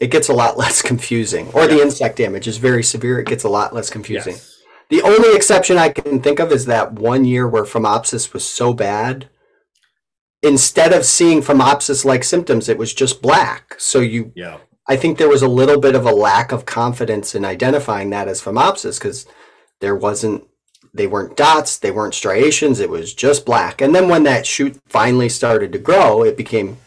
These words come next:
Speaker 1: pretty easy to identify. But, but that's the one instance I can think of where the severity of the disease actually made it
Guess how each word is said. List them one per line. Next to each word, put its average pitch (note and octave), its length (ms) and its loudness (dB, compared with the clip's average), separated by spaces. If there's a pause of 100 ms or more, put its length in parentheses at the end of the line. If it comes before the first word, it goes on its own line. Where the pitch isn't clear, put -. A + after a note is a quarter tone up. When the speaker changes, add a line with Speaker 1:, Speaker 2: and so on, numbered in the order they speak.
(220)
Speaker 1:
pretty A2 200 -6
easy F#2+ 360 -10
to F2 120 -6
identify. E2+ 560 -6
But, G#2+ 360 -4 (300)
but D3 100 -2
that's F3 200 4
the D3 140 4
one D#3 400 6
instance C#3+ 480 2
I A2+ 100 0
can G#2 200 -8
think B2+ 260 -2
of G#2 240 -2
where G2+ 440 -2 (380)
the A#2 80 -6
severity B2+ 580 2
of A2+ 320 0
the A2 100 0
disease A2 420 -4
actually G#2+ 400 -2
made G2+ 240 -4
it F#2+ 340 -6